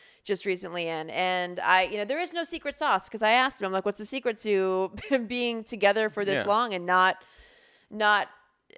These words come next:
Speaker 1: uh, introducing marriage?" And, and they said, you know, it's, it's almost like, uh, not a birdcage effect. Well, in some ways it is. You, you make your home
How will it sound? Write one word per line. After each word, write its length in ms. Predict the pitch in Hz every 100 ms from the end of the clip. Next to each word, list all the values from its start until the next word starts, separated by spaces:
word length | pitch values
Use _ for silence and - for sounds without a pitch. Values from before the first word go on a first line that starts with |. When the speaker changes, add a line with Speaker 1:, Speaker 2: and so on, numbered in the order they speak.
| -
Speaker 1:
uh, 120 | 120 -
introducing 600 | 214 208 214 208 208 185
marriage?" 520 | 180 269 156 151 190
And, 300 | 180 175 175
and 180 | 180 185
they 140 | 185
said, 320 | - 202 190
you 120 | 196
know, 240 | 196 190 208
it's, 360 | 196 - - - _ _ _ _ _ _ - -
it's 140 | 202
almost 340 | 262 294 302 -
like, 360 | 233 208 196
uh, 460 | 196 185 175 170 175 - _ _ _ _ _ _ - -
not 160 | 220 262
a 40 |
birdcage 600 | 202 208 220 208 185 160 170
effect. 400 | - 151 139 -
Well, 280 | 320 302
in 120 | 262 254
some 200 | 247 208
ways 220 | 185 175
it 60 |
is. 260 | 156 107 - _ _ _
You, 300 | 202 226 254
you 200 | - 226
make 280 | 233 311 -
your 160 | 320 269
home 560 | 226 208 190 180 185